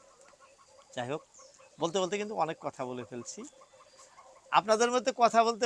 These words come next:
বলতে কোন দিক যাই আমি নিজেও জানি না। যাই হোক, আজকের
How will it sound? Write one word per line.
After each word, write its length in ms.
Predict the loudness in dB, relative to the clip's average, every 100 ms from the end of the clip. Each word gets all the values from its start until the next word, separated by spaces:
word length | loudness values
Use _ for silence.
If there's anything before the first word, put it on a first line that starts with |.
| -2
বলতে 180 | -2 -6 -4
কোন 100 | -6 -4
দিক 120 | -6 -2
যাই 120 | 0 2
আমি 120 | 0 -2
নিজেও 220 | -2 -2 -4
জানি 180 | -8 -12
না। 60 | -20 -20 _ -20 -12
যাই 260 | -2 2 4 2
হোক, 160 | -2 -4 _ _ _ _ _ -6
আজকের 240 | -4 -2